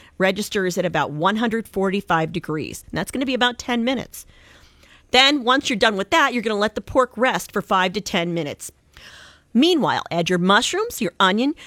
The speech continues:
your bell pepper, and your carrot to the skillet and spread in an even layer. Cook over high without stirring until the vegetables begin to brown. That's about two minutes. Stir and cook until browned,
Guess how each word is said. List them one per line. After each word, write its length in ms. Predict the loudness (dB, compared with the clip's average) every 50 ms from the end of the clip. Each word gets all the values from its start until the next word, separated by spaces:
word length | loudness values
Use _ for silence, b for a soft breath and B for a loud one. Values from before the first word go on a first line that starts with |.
| B B B
your 140 | 0 2 4
bell 180 | 6 4 4
pepper, 380 | 4 4 2 4 4 2 -2 0
and 100 | 0 0
your 120 | 0 0 -4
carrot 380 | -6 -4 -2 0 0 0 -2
to 100 | -6 -6
the 80 | -6 -6
skillet 400 | -8 -6 -6 -6 -4 -6 -8 -10 B B B B B B B B B B
and 120 | -2 -2
spread 400 | -2 -4 0 2 4 4 4 2
in 120 | 2 0
an 180 | 0 0 -2 -2
even 280 | -4 -2 0 0 0 2
layer. 240 | 2 2 0 0 -2
Cook 280 | -2 -4 -6 -4 0
over 200 | -2 -2 0 -2
high 320 | -4 0 0 2 2 2 0
without 340 | -2 -4 -4 -6 -6 -4 -6
stirring 480 | -6 -4 -4 -2 -2 -2 -2 -4 -6 -10 b b b b b b -4
until 240 | -2 0 0 -2 -2
the 80 | 0
vegetables 480 | 0 0 0 0 -4 -6 -6 -6 -4 -4
begin 260 | -2 2 2 2 2
to 60 | 2
brown. 380 | 0 -2 -2 -2 -2 -6 -8 -12 _ _ _ -6
That's 180 | -6 -2 -2
about 220 | 0 0 0 0 0
two 180 | -2 -4 -2
minutes. 420 | -2 -2 -6 -6 -8 -10 -12 -16 -12
Stir 360 | -8 -8 -4 0 2 2 2 2 0
and 220 | -2 -2 -2 -4
cook 340 | -2 -2 -2 -2 _ -10 -16 -2 0
until 320 | 0 0 0 0 -2 -2
browned, 400 | 0 -2 -2 -2 -4 -8 -10 -14